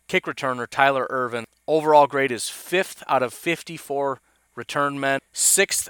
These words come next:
as a punt returner out of fifty-four, and the second highest graded kick returner in football. Overall grade is good. Small sample size again, but super exciting that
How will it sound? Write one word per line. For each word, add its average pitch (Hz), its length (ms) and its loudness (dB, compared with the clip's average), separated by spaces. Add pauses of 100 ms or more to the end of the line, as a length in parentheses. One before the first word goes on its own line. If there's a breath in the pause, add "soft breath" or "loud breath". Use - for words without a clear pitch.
as 135 160 2
a 123 80 -2
punt 156 260 -2
returner 135 480 -4
out 120 80 -2
of 117 60 -10
fifty-four, 127 640 -6
and 113 160 -10
the 110 80 -10
second 151 480 0
highest 135 380 -2
graded 127 300 -8
kick - 180 -8
returner 110 480 -10
in 101 80 -14
football. 107 480 -4
Overall 104 320 -6
grade 98 220 -10
is 90 100 -12
good. 123 300 -4 (340 loud breath)
Small 143 300 2
sample 151 300 2
size 131 260 0
again, 123 340 0 (340 soft breath)
but 117 120 -12
super 143 320 -4
exciting 117 500 2
that 104 160 -2